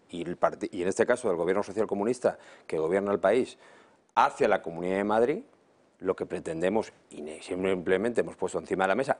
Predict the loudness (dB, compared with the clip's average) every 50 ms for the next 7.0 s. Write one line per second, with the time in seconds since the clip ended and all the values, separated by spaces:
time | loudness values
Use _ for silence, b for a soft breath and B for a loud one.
0 | -4 -12 -6 2 2 4 4 4 4 4 2 2 -2 -6 -8 -12 -10 -10 -10 -4
1 | -4 -2 0 0 -2 -2 -2 -2 0 0 0 0 -4 b b b b b b b
2 | b b _ -14 -12 -10 -8 0 0 0 2 2 0 0 0 -10 _ _ _ _
3 | _ _ _ _ -4 -4 -4 -4 -4 -6 -4 -2 2 4 4 4 2 0 -6 -20
4 | _ _ -10 -10 -8 -6 -6 -4 -4 -6 -4 -4 -2 2 2 4 4 2 0 -2
5 | -6 -10 -8 -6 -4 -2 -2 -2 -2 0 0 2 2 2 2 0 -4 _ _ -16
6 | -14 -14 -12 -12 -14 -14 -14 -12 -10 -8 -8 -2 0 2 4 4 2 2 -2 -16